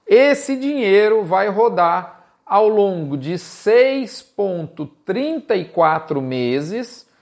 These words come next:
a uma taxa mensal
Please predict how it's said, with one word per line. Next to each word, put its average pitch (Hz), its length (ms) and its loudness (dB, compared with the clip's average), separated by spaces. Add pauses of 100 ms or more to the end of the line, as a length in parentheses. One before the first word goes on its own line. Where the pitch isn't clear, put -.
(320)
a 220 160 -2
uma 269 280 0
taxa 202 760 0
mensal 196 1040 -2